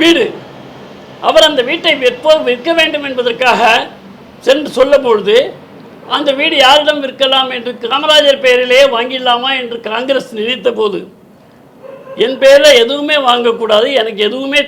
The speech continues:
தேவையில்லை" என்று அவர் சொன்னார். உடனே மூப்பனார் அவர்கள் அந்த வீடு வாங்குவதற்காக நிதி திரட்டினார்கள். நிதி திரட்டுகின்ற பொழுது தேவர் அவர்களிடத்தில் சென்ற போது தேவர் சொன்னார், "பெருந்தலைவர் காமராஜருக்கு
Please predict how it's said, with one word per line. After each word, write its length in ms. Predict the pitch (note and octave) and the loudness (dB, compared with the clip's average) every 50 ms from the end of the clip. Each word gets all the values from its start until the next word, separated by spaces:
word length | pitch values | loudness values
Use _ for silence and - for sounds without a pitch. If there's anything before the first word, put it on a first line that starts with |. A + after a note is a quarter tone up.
| C#4+ C4+ | -4 -4
தேவையில்லை" 460 | A#3+ B3+ C4 C4+ C4+ B3+ B3+ B3+ B3 | -2 0 0 0 0 0 2 2 2
என்று 200 | B3 A#3 A#3 A3+ | 2 2 0 -4
அவர் 240 | G#3+ G3 F#3+ F#3 - G#3+ | -6 -8 -8 -8 -8 -8
சொன்னார். 480 | A3+ - G4+ - F#3+ - - - _ _ _ _ _ - - - - - | -6 -4 -4 -6 -6 -8 -14 -20 _ _ _ _ _ -20 -20 -20 -20 -12
உடனே 440 | F#3+ F#3 A3+ B3+ C4+ C#4 C#4+ D4 C4+ A#3+ G#3+ G#3+ A#3 A#3 A3+ F#3 F3 F#3 G#3 | -8 -4 -2 0 0 2 2 2 2 2 2 0 0 -4 -8 -14 -16 -10 -8
மூப்பனார் 480 | A#3+ D#4 D4+ - D#4 D4 D4 C#4+ B3 A#3 | -8 -6 -2 0 2 2 2 2 0 0
அவர்கள் 500 | A3+ G#3+ G3+ F3+ G3 A#3+ B3 G#3 F#3 - - | 0 -2 -2 -2 -2 -2 -2 -4 -6 -10 -10
அந்த 160 | G#3+ G3+ G#3+ G#3+ | -8 -6 -4 -4
வீடு 280 | G#3+ A#3 C4+ C#4+ C#4+ B3+ | -4 -4 -4 -4 -2 -2
வாங்குவதற்காக 720 | A#3 A3 A3+ A3+ A3+ A3 G#3+ G#3+ G3 - G3 F#3+ F#3+ F3+ G#3 - - - - - - _ _ _ | -2 -2 -4 -4 -4 -4 -4 -6 -6 -6 -6 -4 -2 -2 0 0 -2 -2 -6 -12 -20 _ _ _
நிதி 340 | - F#3+ A3 B3 C4 D#4 D#4 C#4+ | -10 -8 -6 -4 -2 -2 -4 -4
திரட்டினார்கள். 840 | A3 B3+ A#3 G3+ F3 - - F3 D#3+ D3 - - - C#3+ G3+ G#3 - - _ _ _ _ _ _ _ _ _ _ _ _ _ _ - | -4 -4 -4 -4 -4 -6 -6 -8 -6 -6 -8 -10 -10 -12 -14 -16 -16 -18 _ _ _ _ _ _ _ _ _ _ _ _ _ _ -10
நிதி 280 | F#3+ A#3 D4 E4+ F#4+ | -8 -6 -2 -2 -2
திரட்டுகின்ற 680 | F4 D#4 F4 D#4+ D4+ - D4 C#4+ C#4 C4+ B3+ B3 B3 A#3+ | -2 0 0 0 0 0 0 -2 -2 -2 -4 -6 -6 -4
பொழுது 260 | A#3 B3 C4 C4 D4+ C4+ A#3+ A3+ A#3+ C4 C#4 C#4 A#3 F#3+ - A3+ | -2 -4 -2 -2 0 0 2 4 4 2 2 0 -2 -4 -4 -2
தேவர் 380 | B3 C#4 D#4+ E4 E4 D4+ C#4+ | 2 4 4 4 4 4 2
அவர்களிடத்தில் 640 | B3+ A3+ F#3+ F#3 F#3 F3+ F#3 F3+ F#3 F3 E3+ - - | 2 0 -2 -2 -2 -4 -4 -6 -8 -8 -8 -8 -8
சென்ற 220 | D#3 D#3+ D#3+ G#3 | -8 -8 -8 -8
போது 300 | G3 D#3 F3+ G3+ A3+ G#3+ D#3 - - - - - - - - - - | -8 -6 -6 -4 -4 -4 -6 -8 -10 -14 -18 -20 -20 -20 -20 -6 0
தேவர் 300 | F#3+ C#4 D4+ D4+ C#4 - C4+ | 4 4 4 4 2 -2 -6
சொன்னார், 260 | C4 B3 A#3+ A3+ F3+ G3 | -8 -6 -6 -6 -6 -6
"பெருந்தலைவர் 460 | A3 C4+ D4 D4 C#4 C#4 C4 A#3+ - - - | -6 -2 2 2 2 2 2 0 -2 -4 -4
காமராஜருக்கு 800 | G#3 A3+ C4 D4+ D#4+ D#4 D4+ D4+ C#4 C4 C4 B3+ - - C#4+ | -4 -4 -2 -2 0 2 2 2 2 0 -2 -8 -10 -12 -12